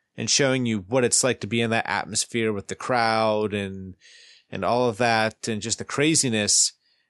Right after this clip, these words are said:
And I will say, I can see why the people that aren't in favor of the change might feel that way, because if you centralize the location,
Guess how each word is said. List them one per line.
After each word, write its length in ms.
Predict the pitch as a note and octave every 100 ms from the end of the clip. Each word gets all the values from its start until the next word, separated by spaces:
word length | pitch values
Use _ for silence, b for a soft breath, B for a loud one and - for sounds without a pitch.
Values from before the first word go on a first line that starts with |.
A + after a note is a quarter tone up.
| _ -
And 720 | A2+ A2+ A2+ A2 G#2+ G#2+ -
I 80 | F#2+
will 180 | A2+ D3+
say, 560 | - C#3 A2+ G#2 F#2+ - _ _
I 60 | G#2+
can 240 | - A2+
see 280 | - - C#3+
why 260 | B2+ B2
the 60 | A#2
people 280 | - B2 A#2
that 140 | A2
aren't 200 | F#2 B2
in 140 | A#2 G2+
favor 360 | B2 A#2+ G#2+
of 120 | A2
the 80 | F2+
change 440 | - - A#2+ A2+ G#2+
might 180 | G2
feel 200 | - D#3 C3
that 200 | A2+ F2+
way, 400 | G#2 G2 G2 - b b b b -
because 300 | G#2+ A#2+ G#2+
if 140 | G#2+
you 100 | B2+
centralize 580 | - C3+ - C3+ B2+ A#2
the 60 | A2
location, 880 | G#2 - B2+ A#2+ A2 A#2 G2 F#2+